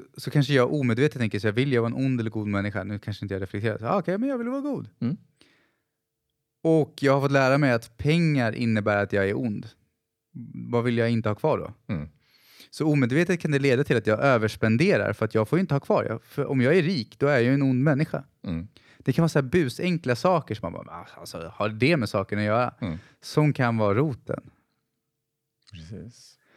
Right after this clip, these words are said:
Speaker 1: Och då är det liksom, då kan man titta på istället, "Okej, jag vill vara en god människa." Genom att titta på,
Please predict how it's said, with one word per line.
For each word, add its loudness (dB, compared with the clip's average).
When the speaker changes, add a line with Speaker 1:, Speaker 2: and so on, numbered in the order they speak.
Speaker 1:
Och -4
då 4
är 4
det 2
liksom, 0
då 0
kan 2
man 4
titta 0
på 2
istället, 0
"Okej, -2
jag 4
vill 2
vara 4
en 2
god 0
människa." 0
Genom 2
att -2
titta 0
på, 0